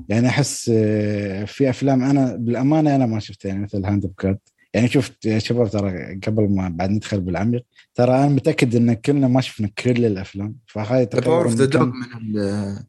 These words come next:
Speaker 2: من
Speaker 1: من
Speaker 2: جديد
Speaker 1: ال-،
Speaker 2: جديد؟
Speaker 1: آه، ما بحرق عليك. المهم.
Speaker 2: آه، يعني ما قلته. أوكي، تمام.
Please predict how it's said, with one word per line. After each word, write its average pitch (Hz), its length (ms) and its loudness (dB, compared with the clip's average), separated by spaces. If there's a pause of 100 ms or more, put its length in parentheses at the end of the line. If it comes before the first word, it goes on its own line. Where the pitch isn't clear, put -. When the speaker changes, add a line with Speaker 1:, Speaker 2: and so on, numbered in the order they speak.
(220)
Speaker 2:
من 110 100 2
Speaker 1:
من 120 80 4
Speaker 2:
جديد 120 260 4
Speaker 1:
ال-، 120 180 0
Speaker 2:
جديد؟ - 120 -8 (880)
Speaker 1:
آه، 101 1300 2
ما 117 100 6
بحرق 80 400 -4
عليك. - 240 -14 (200)
المهم. 127 300 2 (400)
Speaker 2:
آه، 117 80 0
يعني 123 180 2
ما 151 140 0
قلته. 120 300 -2
أوكي، 107 240 -6
تمام. 92 260 -10